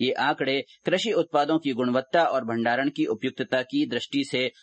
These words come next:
महत्वपूर्ण होते हैं। नमी के स्तर को मापने के लिए किसान और व्यापारी कृषि उत्पादों का बेहतर संरक्षण कर सकते हैं। इसके साथ ही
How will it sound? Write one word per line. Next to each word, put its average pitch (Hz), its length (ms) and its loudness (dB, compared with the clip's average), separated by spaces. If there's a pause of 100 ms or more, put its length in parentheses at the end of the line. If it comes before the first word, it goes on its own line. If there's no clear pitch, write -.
(120)
महत्वपूर्ण 127 560 0
होते 117 340 0
हैं। 120 240 -2 (280)
नमी 175 220 2
के 185 180 2
स्तर 175 200 0
को 175 160 2
मापने 156 380 2
के 156 180 -2
लिए 165 200 4
किसान 139 420 0
और 120 180 -2
व्यापारी 131 560 2 (260)
कृषि 156 280 0
उत्पादों 143 500 0
का 135 140 4
बेहतर 117 340 -2
संरक्षण 113 540 -4
कर 113 160 0
सकते 113 300 -4
हैं। 113 280 -2 (380)
इसके - 240 -2
साथ 123 240 0
ही 147 260 0